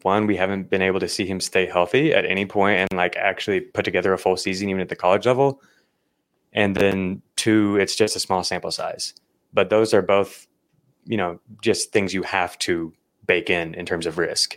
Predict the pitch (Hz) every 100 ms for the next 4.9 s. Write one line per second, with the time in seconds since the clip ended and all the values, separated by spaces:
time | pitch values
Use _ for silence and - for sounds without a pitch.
0 | - 104 92 107 104 101 101 120 120 110
1 | 113 104 95 90 - 104 107 101 92 90
2 | 95 92 87 - 98 98 85 - 90 80
3 | _ _ - 90 82 - - 98 85 85
4 | 85 - 92 - 90 - 82 -